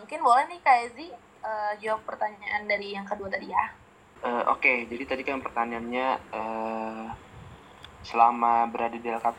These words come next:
Speaker 2: P itu momen-momen apa aja sih yang udah dapetin? Sebenarnya bukan cuma momen sih, ilmu juga banyak sudah saya dapetin di L K P. Jadi momen-momen yang saya dapetin di L K P itu, eh, di tahun pertama saya mengikuti L K P E sebagai mahasiswa baru itu saya dipilih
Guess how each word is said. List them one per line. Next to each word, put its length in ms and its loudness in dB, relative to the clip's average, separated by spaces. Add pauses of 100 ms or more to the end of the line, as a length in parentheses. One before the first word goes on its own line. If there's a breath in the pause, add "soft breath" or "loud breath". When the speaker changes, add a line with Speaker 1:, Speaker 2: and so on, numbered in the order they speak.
(140)
Speaker 2:
P 80 -6
itu 80 -8
momen-momen 480 2
apa 160 -2
aja 160 -4
sih 80 -8
yang 80 -8
udah 240 -4
dapetin? 320 -8 (480)
Sebenarnya 400 0
bukan 320 -2
cuma 160 0
momen 320 2
sih, 240 -10 (720)
ilmu 320 0
juga 160 -2
banyak 320 0
sudah 160 -6
saya 240 -2
dapetin 320 -6
di 80 -2
L 80 -8
K 80 -2
P. 320 -8
Jadi 160 -6
momen-momen 480 0
yang 160 -8
saya 160 -6
dapetin 320 -8
di 80 -4
L 80 -10
K 80 -4
P 240 -6
itu, 320 2 (600)
eh, 240 2
di 80 -4
tahun 160 2
pertama 320 0
saya 160 -4
mengikuti 320 -4
L 80 2
K 160 4
P 80 -4
E 280 4
sebagai 280 -4
mahasiswa 480 -2
baru 240 -2
itu 80 -6
saya 240 -4
dipilih 480 -2